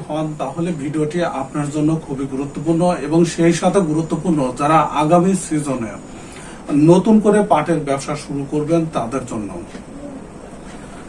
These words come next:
আহ, প্রিয় দর্শক, বর্তমানে একটি প্রবণতা আমরা দেখতে পাচ্ছি বিভিন্ন স্টক ব্যবসায়ীদের মধ্যে। এই প্রবণতাটা হলো যে তারা এবছর পাট অনেকেই কিন্তু বিক্রি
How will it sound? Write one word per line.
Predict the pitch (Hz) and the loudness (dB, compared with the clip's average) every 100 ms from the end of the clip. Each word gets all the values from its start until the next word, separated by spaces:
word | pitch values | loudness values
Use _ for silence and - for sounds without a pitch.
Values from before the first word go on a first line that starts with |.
| - - - - - - | -16 -16 -16 -16 -16 0
আহ, | 165 185 | 2 4
প্রিয় | 208 208 | 2 0
দর্শক, | 226 214 160 | 0 -4 2
বর্তমানে | 185 196 226 233 | 2 2 0 0
একটি | 233 151 175 196 214 | 0 0 0 0 -4
প্রবণতা | 180 185 180 202 208 214 | 0 2 4 4 2 2
আমরা | 214 202 160 165 | 2 2 -2 -2
দেখতে | 151 139 - | -4 -6 -6
পাচ্ছি | 160 180 180 151 135 135 | -2 -2 -2 -4 -4 -2
বিভিন্ন | 156 151 175 180 180 147 | -4 0 0 0 -2 -4
স্টক | 151 - - 156 147 | -6 -6 -4 -2 -2
ব্যবসায়ীদের | 135 131 139 143 123 110 | -4 -4 -4 -6 -6 -8
মধ্যে। | 110 101 95 92 - - - 175 | -10 -12 -12 -14 -14 -18 -16 -2
এই | 180 156 | -2 4
প্রবণতাটা | 175 175 202 214 220 233 | 6 6 6 4 4 4
হলো | 220 202 147 139 143 | 2 0 -2 -4 -2
যে | 175 | -4
তারা | 170 151 156 170 180 | -2 -4 2 2 0
এবছর | 135 147 156 - 175 156 | -4 -6 -6 -4 -4 -2
পাট | 139 135 - - 143 | -2 -2 -4 -12 0
অনেকেই | 165 185 185 202 | 2 2 4 2
কিন্তু | 196 202 180 | 2 -2 -2
বিক্রি | 190 - - - - 175 | -2 2 4 4 4 0